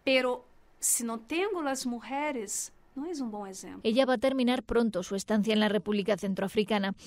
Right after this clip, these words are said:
Speaker 2: y asegura que marcharse será difícil. Espera que se preste más atención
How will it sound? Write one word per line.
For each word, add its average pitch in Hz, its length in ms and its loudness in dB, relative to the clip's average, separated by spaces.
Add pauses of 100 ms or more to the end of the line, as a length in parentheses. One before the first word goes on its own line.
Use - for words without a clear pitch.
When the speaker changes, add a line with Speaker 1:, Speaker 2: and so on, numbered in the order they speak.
(240)
Speaker 2:
y 240 80 0
asegura 262 340 2
que 277 120 4
marcharse 254 580 2
será 208 480 0
difícil. 196 760 -2 (340)
Espera 208 500 2
que 196 160 -2
se 208 160 -2
preste 214 380 2
más 226 320 6
atención 214 560 2